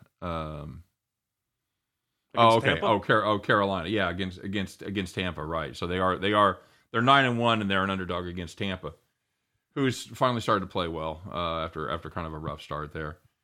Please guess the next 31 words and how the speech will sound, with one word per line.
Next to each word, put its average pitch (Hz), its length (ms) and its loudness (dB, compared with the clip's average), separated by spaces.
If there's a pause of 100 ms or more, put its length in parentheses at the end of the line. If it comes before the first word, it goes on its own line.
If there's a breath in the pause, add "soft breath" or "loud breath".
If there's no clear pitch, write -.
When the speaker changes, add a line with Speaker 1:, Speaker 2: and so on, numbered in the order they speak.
(640)
Speaker 2:
I'm 156 80 2
gonna 170 160 2
assume 151 280 -2
that's 135 180 -6
a 117 60 -12
trap 117 340 -4
as 98 100 -14
well. 107 300 -6 (440)
It, 143 300 -4
uh, 160 140 2
the 165 140 2
Rangers 180 400 2
line 160 260 2
was 135 100 -4
pretty 135 220 -6
jarring 117 380 -2
to 135 100 -8
me, 139 240 -6
which 117 140 -14
is 104 80 -12
why 113 180 0
I 110 60 -2
mentioned 107 320 -6
it, 117 60 -4
'cause 110 120 -10
money 113 220 -4
came 117 240 -8
in 107 80 -6
on 107 160 -6
the 120 80 -6
Rangers. 135 580 -6